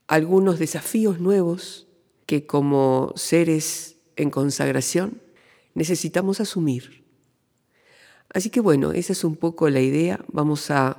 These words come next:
compartir algunas instancias de partillas como esta. Vamos a compartir mucha oración. También nos vamos a reunir para, mientras ustedes oran,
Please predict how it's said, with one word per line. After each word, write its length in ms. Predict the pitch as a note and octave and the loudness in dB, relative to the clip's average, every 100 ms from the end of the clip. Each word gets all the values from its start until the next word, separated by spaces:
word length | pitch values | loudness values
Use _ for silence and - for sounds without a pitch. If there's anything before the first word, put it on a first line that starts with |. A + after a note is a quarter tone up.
| - _ _ _ - | -12 _ _ _ -6
compartir 760 | C#3 C3+ C#3 - - F#3+ G3+ - | -4 0 0 0 -4 -4 -4 -6
algunas 680 | C3+ C#3 D3 D3+ C#3 C3+ - | -6 -4 -2 0 0 -2 -2
instancias 1000 | C#3+ - D#3 D3+ D3+ - D3 C3 - - - | -4 -2 0 2 0 -2 -2 -4 -6 -12 -10
de 120 | C#3+ | -8
partillas 880 | - C3+ - F#3+ G3+ G3 G3+ - - _ _ - | -6 -6 -4 -2 0 -2 -4 -14 -20 _ _ -12
como 240 | - B2+ | -6 -2
esta. 480 | D3 E3 - F3+ G3 _ _ _ _ _ _ _ _ | -2 -2 -6 -8 -10 _ _ _ _ _ _ _ _
Vamos 480 | - D3+ D3+ D3+ - | 0 2 2 0 -2
a 360 | D3+ C#3 C#3 C#3+ | -4 -2 -2 -6
compartir 580 | - C#3 C#3+ D3+ C#3+ C3+ | -8 -6 -4 -4 -4 -4
mucha 260 | C#3 C#3 C3+ | -4 -4 -4
oración. 640 | C#3 - F3+ E3+ F3+ F#3+ - _ _ _ _ _ _ _ _ _ | -4 -4 0 0 -2 -10 -16 _ _ _ _ _ _ _ _ _
También 360 | - D3 D3+ D#3 | -2 2 4 2
nos 120 | C#3+ | 2
vamos 300 | D3 D3 C#3+ | 0 -2 -2
a 20 | |
reunir 400 | C#3+ C3+ C3+ D3+ - - _ _ | -2 -2 0 -2 -6 -20 _ _
para, 640 | C#3 C3 B2+ C#3+ C#3 C3+ C3+ - - _ _ _ _ _ | -2 0 0 0 -2 -2 -6 -12 -18 _ _ _ _ _
mientras 300 | - C#3 C#3+ | -2 0 0
ustedes 480 | C#3+ - D#3 D3+ - | -4 -4 -2 -2 -2
oran, 480 | D#3 E3 F3+ F#3+ | 0 0 -4 -8